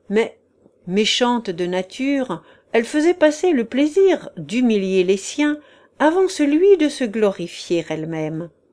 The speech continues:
Aussi, n'aimant pas son fils, et ayant au fait de prendre en grippe sa future belle-fille, déclara-t-elle qu'il était malheureux pour un Cambremer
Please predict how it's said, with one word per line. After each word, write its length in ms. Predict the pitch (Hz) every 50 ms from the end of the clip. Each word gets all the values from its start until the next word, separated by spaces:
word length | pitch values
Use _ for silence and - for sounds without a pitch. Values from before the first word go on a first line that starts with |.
| _ _ _ _ _ _ _ _ _ _ _ -
Aussi, 460 | 175 180 - - - 196 208 254 285 _ _ _ _ _ _ _ -
n'aimant 400 | 175 190 208 214 226 233 247 233
pas 140 | 226 240 226
son 200 | 220 - 220 220
fils, 600 | 214 - - 214 254 311 - - - - - - _ _ - - - _ _ -
et 200 | 202 208 208 208
ayant 260 | 196 202 190 190 190 -
au 100 | 247 254
fait 240 | 247 - 262 247 233
de 100 | 175 175
prendre 460 | 165 - - - 269 285 262 247 -
en 120 | 220 220
grippe 380 | 208 190 185 208 208 196 202 -
sa 200 | - - 185 165
future 360 | - - 131 - - 135 113
belle-fille, 800 | 131 170 190 202 208 - - 294 302 311 294 262 220 202 185 185 - _ _ - - _ _ _ _ _ -
déclara-t-elle 840 | 202 220 330 311 - 349 359 339 311 294 285 294 - 285 294 294 285
qu'il 200 | - - 285 262
était 240 | 269 262 - 269 262
malheureux 600 | 240 233 254 254 262 262 262 254 233 196 180 175
pour 200 | 190 - 208 202
un 120 | 208 202 202
Cambremer 760 | 202 214 208 208 190 202 202 202 214 233 247 240 233 208